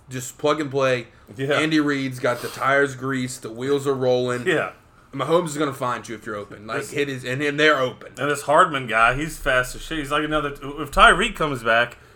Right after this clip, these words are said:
Speaker 2: and they got Tyreek and Hardman just sprinting all over the field. When
Speaker 1: Yeah.
Speaker 2: you can, when you can throw the ball, like, seventy yards in the air and hard.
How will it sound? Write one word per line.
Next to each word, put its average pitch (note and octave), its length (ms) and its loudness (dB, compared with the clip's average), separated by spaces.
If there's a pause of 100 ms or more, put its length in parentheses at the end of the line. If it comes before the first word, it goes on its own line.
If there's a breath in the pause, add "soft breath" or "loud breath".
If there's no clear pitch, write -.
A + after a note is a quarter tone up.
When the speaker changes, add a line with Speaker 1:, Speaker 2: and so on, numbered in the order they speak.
Speaker 2:
and C3 100 -12
they C#3 40 -2
got C#3+ 180 0
Tyreek F3 380 -2
and B2 100 -4
Hardman B2 460 0
just - 320 -14 (160)
sprinting F#3 520 -2
all D3 140 2
over D3 160 0
the G2+ 80 -8
field. A2+ 380 -4 (920 loud breath)
When E3 160 -2
Speaker 1:
Yeah. A3 60 0
Speaker 2:
you G#3+ 60 -4
can, G#3+ 100 -8
when A3 100 0
you C4 100 -4
can A#3 140 -6
throw B3+ 220 6
the A3 80 2
ball, G#3 280 2
like, D3+ 120 -2
seventy F#3 360 0
yards D#3 280 4
in D#3 80 -8
the A2+ 120 -6
air D3+ 320 0
and A2 280 -10
hard. F3 600 2